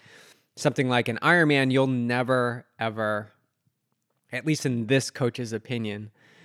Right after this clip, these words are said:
go two point four miles, hundred and twelve mile bike,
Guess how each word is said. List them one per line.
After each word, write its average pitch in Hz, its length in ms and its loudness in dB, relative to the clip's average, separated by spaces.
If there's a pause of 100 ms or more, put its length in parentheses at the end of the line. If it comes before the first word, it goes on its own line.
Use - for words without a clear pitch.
(960)
go 127 460 8 (1500)
two - 160 -2
point 123 200 2
four 120 140 0
miles, 104 520 -6 (800)
hundred 120 320 -2
and 110 80 -4
twelve 113 180 -2
mile 107 180 -2
bike, 101 300 -2